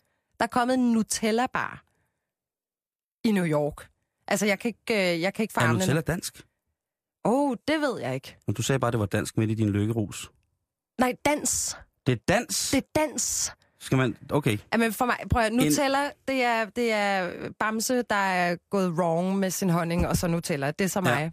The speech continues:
Speaker 1: Men, øh, hvad hedder det, øh, de har alt med Nutella. Øh, og til alle dem, der er så heldige at skulle i New York, I må meget gerne sende et billede ind til os, så jeg kan sidde og savle ved skærmen og lade som om, at, øh, jeg har så mange penge, at jeg kan købe en flybillet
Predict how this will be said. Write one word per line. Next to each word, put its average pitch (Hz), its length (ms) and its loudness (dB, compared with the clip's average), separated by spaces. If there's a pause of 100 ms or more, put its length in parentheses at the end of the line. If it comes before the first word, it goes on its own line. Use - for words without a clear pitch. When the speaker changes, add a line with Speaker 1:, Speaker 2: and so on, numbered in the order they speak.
(100)
Speaker 1:
Men, 240 340 0
øh, 214 300 2
hvad 220 140 -2
hedder 208 280 0
det, 208 280 0
øh, 202 300 2 (480)
de 285 80 2
har 285 220 0
alt 277 140 -4
med 294 100 -2
Nutella. 254 400 0 (380)
Øh, 226 240 2
og 240 160 -2 (200)
til 277 120 -2
alle 269 260 0
dem, 254 220 0
der 214 300 0
er 220 240 -2
så 233 120 -4
heldige 226 300 0
at 220 80 0
skulle 214 180 -2
i 202 40 0
New 196 120 2
York, 220 260 2
I 247 60 -6
må 202 200 0
meget 165 340 -4
gerne 208 220 0
sende 196 300 0
et 175 120 -2
billede 226 300 2
ind 202 120 -4
til 220 120 0
os, 214 100 0
så - 120 -4
jeg 190 240 0 (500)
kan 208 80 2
sidde 208 160 2
og 190 60 0
savle 190 320 2
ved 220 60 0
skærmen 214 360 -2
og 208 80 2
lade 202 200 0
som 214 180 0
om, 202 200 0
at, - 280 -4
øh, 202 80 0 (400)
jeg 185 100 0
har - 140 -4
så - 100 -8
mange 185 180 0
penge, 190 360 -2
at 185 100 0
jeg 175 140 2
kan 190 100 -4
købe 180 280 -2
en 196 60 -4
flybillet 180 400 -2